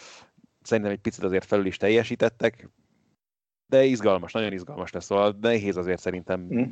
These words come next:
Speaker 1: azt biztos megjósolni, hogy hány meccsen fog véget érni ez a döntő. Azért alapvetően én is a Lakersre szavaznék, de, de jó meccsek lesznek.
Speaker 2: Jó, most nézd, most közben előszedtem a, a, a, a Lakers keretét. Aki, akit én ismerek belőle,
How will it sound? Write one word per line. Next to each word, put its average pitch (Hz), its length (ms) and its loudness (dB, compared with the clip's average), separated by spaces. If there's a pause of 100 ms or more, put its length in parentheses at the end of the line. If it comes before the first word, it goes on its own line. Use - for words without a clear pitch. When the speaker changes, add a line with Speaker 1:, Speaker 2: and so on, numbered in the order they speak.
Speaker 1:
azt 110 220 -4
biztos 113 300 -2
megjósolni, 92 440 -4
hogy 101 80 -4
hány 98 100 -2
meccsen 92 280 -6
fog 95 160 -8
véget 92 260 -4
érni 101 140 -6
ez 92 60 -8
a 95 40 -6
döntő. 95 260 -2
Azért 104 180 0
alapvetően 101 440 0
én 95 100 -8
is 92 120 -14
a 92 100 -10
Lakersre - 380 -12
szavaznék, 127 580 -2 (480)
de, 107 440 4
de 107 100 2
jó 120 160 4
meccsek 85 360 -10
lesznek. - 440 -16 (560)
Speaker 2:
Jó, 120 120 4
most 120 180 -2
nézd, 147 280 2 (160)
most - 180 -12
közben 143 240 4
előszedtem 135 560 2
a, 117 120 2 (120)
a, 113 200 -2
a, - 160 -6
a 117 40 -8
Lakers 117 440 -4
keretét. 98 460 -12 (1800)
Aki, 147 440 0
akit 185 240 4
én 165 160 8
ismerek 151 460 4
belőle, 101 500 2